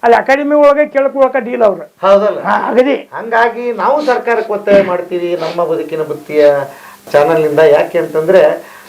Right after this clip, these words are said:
Speaker 2: ಸರ್ಕಾರ ಕಣ್ಣು ತೆಗಿಬೇಕು ಇಂಥವ್ರನ್ನ. ಯಾಕಂದ್ರೆ ಎಲೆಮರೆ ಕಾಯಿ ತರ ಬರೀ ನಿರಂತರವಾಗಿ
Speaker 1: ಹ್ಮ್.
Speaker 2: ಏನೋ ಅಪೇಕ್ಷೆ ಇಲ್ಲದೆ ಕಲಾ ಸೇವೆ ಮಾಡ್ಕೊಂಡು ಬಂದಿರ್ತಕ್ಕಂಥ
Speaker 1: ಬಂದೆ, ಬಂದೆ, ಬಂದೆ.
Speaker 2: ಅಲ್ವಾ?
Speaker 1: ಹೌದು.
Speaker 2: ಅಪೇಕ್ಷೆ ಇಲ್ಲದೆ.
Speaker 1: ಇಲ್ಲ.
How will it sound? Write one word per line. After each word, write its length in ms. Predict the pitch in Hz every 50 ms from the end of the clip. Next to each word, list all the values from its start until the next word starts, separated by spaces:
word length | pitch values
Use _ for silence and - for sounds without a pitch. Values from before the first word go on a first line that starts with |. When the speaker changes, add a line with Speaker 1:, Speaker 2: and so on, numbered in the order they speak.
| - - -
Speaker 2:
ಸರ್ಕಾರ 400 | - - - - 196 208 247 269 277 269 262 -
ಕಣ್ಣು 220 | 202 202 202 196
ತೆಗಿಬೇಕು 400 | 196 190 180 185 170 175 170 170
ಇಂಥವ್ರನ್ನ. 420 | 165 165 165 165 - 165 165 156 160
ಯಾಕಂದ್ರೆ 480 | 156 151 165 - - 180 180 180 180
ಎಲೆಮರೆ 480 | 185 175 156 160 180 208 208 214 196 196
ಕಾಯಿ 280 | 196 180 180 180 180 175
ತರ 360 | - 185 170 175 170 165 165 - - - - - _ _ _ - 117 120 123
ಬರೀ 220 | 147 165 196 240
ನಿರಂತರವಾಗಿ 1200 | 220 190 180 180 202 233 240 240 - 247 233 233 226 226 226 226 214 196 240 233 190 175 165 180 202
Speaker 1:
ಹ್ಮ್. 240 | - - 185 175 - _ -
Speaker 2:
ಏನೋ 240 | 165 214 240 262 285
ಅಪೇಕ್ಷೆ 520 | 285 269 240 - - 233 220 226 - 220
ಇಲ್ಲದೆ 200 | 208 202 214 214
ಕಲಾ 260 | - 185 165 175 185
ಸೇವೆ 280 | 180 180 185 175 175 175
ಮಾಡ್ಕೊಂಡು 380 | 165 160 160 160 165 170 165
ಬಂದಿರ್ತಕ್ಕಂಥ 480 | 147 139 143 143 143 180 190 185 180 170
Speaker 1:
ಬಂದೆ, 200 | 160 160 147 139
ಬಂದೆ, 100 | 131 123
ಬಂದೆ. 400 | 123 120 - - - - 143 151
Speaker 2:
ಅಲ್ವಾ? 240 | 160 165 165 170 170
Speaker 1:
ಹೌದು. 380 | 170 156 147 131 - - - - 143
Speaker 2:
ಅಪೇಕ್ಷೆ 440 | 160 165 - 233 220 220 - -
ಇಲ್ಲದೆ. 420 | 196 175 185 214 214 202 180 151 127
Speaker 1:
ಇಲ್ಲ. 280 | 110 160 156 160 147